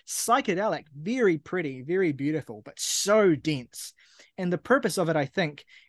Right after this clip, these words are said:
is just to kind of completely just bury you in that and kind of let you just sort of exist in that space.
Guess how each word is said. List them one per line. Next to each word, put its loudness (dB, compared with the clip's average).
is 2
just -2
to -6
kind -2
of -4
completely 0
just -4
bury 6
you -4
in -4
that -12
and -8
kind 0
of 2
let 0
you -2
just -6
sort -2
of 0
exist -4
in -6
that -10
space. -12